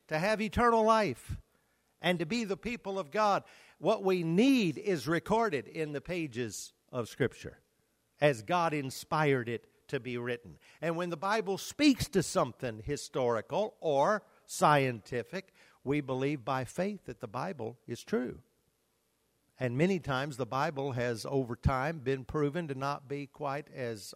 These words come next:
off as people think it is. It's not off at all. Sometimes history and science has not caught up to the Bible, because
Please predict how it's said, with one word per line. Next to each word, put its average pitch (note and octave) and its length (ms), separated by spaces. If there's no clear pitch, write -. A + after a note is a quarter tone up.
off C#3+ 380
as A2+ 260
people C#3 440
think G#3+ 300
it F#2 120
is. - 360
It's A#2+ 160
not A2+ 220
off F#2+ 280
at G2 80
all. D#3 440
Sometimes C#3 840
history B2 600
and A2 160
science C3+ 540
has A2+ 240
not A#2 280
caught C3 320
up D#3 300
to B2+ 120
the A#2 120
Bible, C#3 460
because C3+ 500